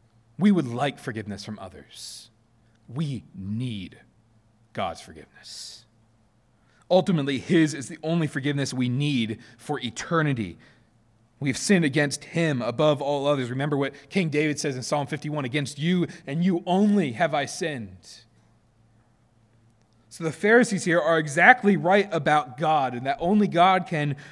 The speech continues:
forgive, but they're dead wrong about Jesus. Jesus isn't blaspheming. Jesus is God. Jesus has authority to forgive. And here's the perfect moment for him to prove that.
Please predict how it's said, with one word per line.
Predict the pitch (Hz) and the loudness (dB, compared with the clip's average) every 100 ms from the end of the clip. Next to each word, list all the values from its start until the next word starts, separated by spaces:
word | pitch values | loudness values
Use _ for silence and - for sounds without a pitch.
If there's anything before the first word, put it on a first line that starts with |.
| - | -8
forgive, | - 160 165 170 131 117 | -4 0 4 4 4 0
but | 131 | -4
they're | 139 127 | -4 -4
dead | - 147 147 120 | -4 -4 -4 -4
wrong | 127 123 | -4 -4
about | 95 92 | -10 -12
Jesus. | 104 101 87 - - - - _ _ _ _ _ _ _ _ _ _ _ _ _ _ _ _ _ _ - | -12 -14 -16 -20 -20 -20 -20 _ _ _ _ _ _ _ _ _ _ _ _ _ _ _ _ _ _ -12
Jesus | 139 143 127 | -8 -6 -6
isn't | 123 107 | -8 -10
blaspheming. | 87 104 95 - 78 76 _ _ _ _ _ _ _ _ _ _ _ - | -8 -8 -8 -12 -18 -20 _ _ _ _ _ _ _ _ _ _ _ -14
Jesus | 127 143 101 | -10 -10 -12
is | - | -10
God. | 82 82 95 - _ _ _ _ _ _ _ _ _ _ _ _ _ _ - | -10 -10 -14 -20 _ _ _ _ _ _ _ _ _ _ _ _ _ _ -8
Jesus | 147 170 151 | -6 -4 -6
has | 131 117 | -6 -6
authority | 104 - 131 120 113 95 85 _ | -8 -10 -6 -4 -4 -8 -16 _
to | - | -18
forgive. | - 90 90 - _ - _ _ _ _ _ _ _ | -16 -16 -16 -18 _ -20 _ _ _ _ _ _ _
And | 123 104 | -10 -8
here's | - 185 156 | -2 0 0
the | 107 | -4
perfect | - - 139 143 - | -8 -6 -6 -8 -12
moment | 117 110 92 101 | -10 -8 -10 -14
for | 104 | -16
him | 95 | -14
to | 87 | -16
prove | - 92 73 | -16 -18 -18
that. | - _ | -20 _